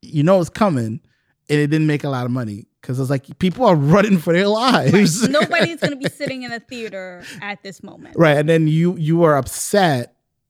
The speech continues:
Speaker 1: that people are not in the theaters. 'Cause that's what it sounds like to me. It's like, so I'm confused here.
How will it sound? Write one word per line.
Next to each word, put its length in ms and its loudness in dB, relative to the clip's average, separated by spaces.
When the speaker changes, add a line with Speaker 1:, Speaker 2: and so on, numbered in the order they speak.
Speaker 1:
that 360 0
people 240 2
are 40 0
not 240 -4
in 140 -4
the 100 -6
theaters. 580 -14
'Cause 380 -8
that's 240 2
what 120 2
it 60 0
sounds 260 -2
like 140 -2
to 80 -6
me. 80 -2
It's 120 -8
like, 220 -6
so 800 0
I'm 300 2
confused 520 -2
here. 300 -6